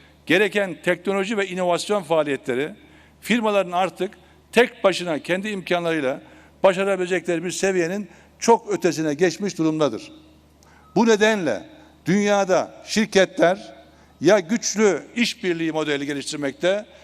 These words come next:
veya ortaklıklar kurarak zamanın ruhuna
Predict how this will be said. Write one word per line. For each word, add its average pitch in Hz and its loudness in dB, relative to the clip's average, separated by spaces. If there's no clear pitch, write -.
veya 208 2
ortaklıklar 202 0
kurarak 180 0
zamanın 190 -2
ruhuna 175 0